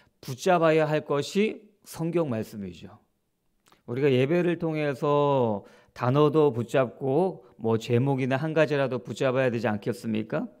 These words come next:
근데 강단 말씀 통해서 우리가 정말로 붙잡아야 될 것은요, 믿음이 성장하고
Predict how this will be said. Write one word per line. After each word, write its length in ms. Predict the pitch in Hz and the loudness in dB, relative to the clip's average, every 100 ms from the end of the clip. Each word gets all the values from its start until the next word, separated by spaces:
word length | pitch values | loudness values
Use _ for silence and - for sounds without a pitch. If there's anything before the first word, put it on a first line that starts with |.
| _ _ _ _ _ | _ _ _ _ _
근데 140 | 143 131 | -4 -2
강단 360 | 135 170 214 | 2 2 4
말씀 340 | 208 175 190 185 | 4 2 -2 -2
통해서 360 | 180 175 175 | 0 0 0
우리가 440 | 160 143 151 156 147 | 0 2 4 4 4
정말로 560 | - 156 233 226 208 | 0 0 2 4 4
붙잡아야 460 | - 156 175 160 160 | 2 -4 0 2 2
될 140 | 143 | 0
것은요, 520 | 127 120 113 131 139 104 | -2 -4 -4 -4 -4 -2
믿음이 460 | 110 156 185 185 185 | 0 0 0 0 -2
성장하고 1000 | 180 180 180 170 160 147 127 160 214 - | -4 -8 -6 -4 -2 -4 -2 -2 -2 -8